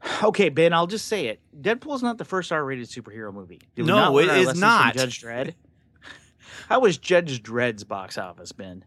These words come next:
Speaker 2: I
Speaker 1: Which,
Speaker 2: don't
Speaker 1: by the way,
Speaker 2: know.
Speaker 1: I
Speaker 2: What
Speaker 1: find
Speaker 2: about
Speaker 1: Judge
Speaker 2: Darkman?
Speaker 1: Dredd
Speaker 2: Do you remember Darkman? Wasn't that R?
Speaker 1: Yeah. It was a comic, wasn't it? It was a superhero.
Speaker 2: Well, it was a superhero, and then it was a Marvel comic
Speaker 1: Spawn?
Speaker 2: after it. Uh, Spawn was P G thirteen.
Speaker 1: Oh, I thought it was R.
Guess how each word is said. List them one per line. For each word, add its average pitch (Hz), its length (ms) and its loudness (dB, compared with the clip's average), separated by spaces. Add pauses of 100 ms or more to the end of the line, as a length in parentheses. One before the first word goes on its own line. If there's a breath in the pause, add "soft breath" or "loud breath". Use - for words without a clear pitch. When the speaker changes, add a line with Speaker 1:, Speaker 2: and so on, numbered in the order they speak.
(120)
Speaker 2:
I 117 140 -4
Speaker 1:
Which, 120 80 2
Speaker 2:
don't 120 80 0
Speaker 1:
by 202 140 0
the 143 100 0
way, 113 60 -4
Speaker 2:
know. 110 160 -14 (280)
Speaker 1:
I - 100 -6
Speaker 2:
What - 80 -10 (180)
Speaker 1:
find - 140 -6
Speaker 2:
about 302 200 2
Speaker 1:
Judge 240 300 2
Speaker 2:
Darkman? 104 340 4
Speaker 1:
Dredd - 20 -20 (100)
Speaker 2:
Do 160 60 -10
you 190 60 0
remember 247 100 0
Darkman? 226 560 2 (140)
Wasn't 226 200 -8
that 226 140 -4
R? - 180 0
Speaker 1:
Yeah. 320 240 2
It - 1080 -20
was 359 100 -10
a 302 40 -6
comic, 156 420 -2
wasn't 220 300 0
it? 370 120 -14
It - 60 -20 (260)
was 139 140 -2
a 123 40 -6 (140)
superhero. 262 60 -2
Speaker 2:
Well, 127 340 4
it 120 40 2
was 113 120 -2
a 104 220 -4
superhero, 104 360 2
and 101 80 -2
then 98 340 -6 (320)
it 120 80 -8
was 113 240 2
a - 20 -2
Marvel 101 320 2
comic 95 280 -2
Speaker 1:
Spawn? 180 120 4
Speaker 2:
after 165 300 2
it. - 100 -14 (680 soft breath)
Uh, 107 180 -4
Spawn 135 680 2
was 123 160 0
P 127 140 -4
G 110 120 -4
thirteen. 104 380 -10 (760)
Speaker 1:
Oh, 269 220 -8
I 123 100 -14
thought 143 160 -18
it - 60 -18
was 185 100 -14
R. 170 260 -14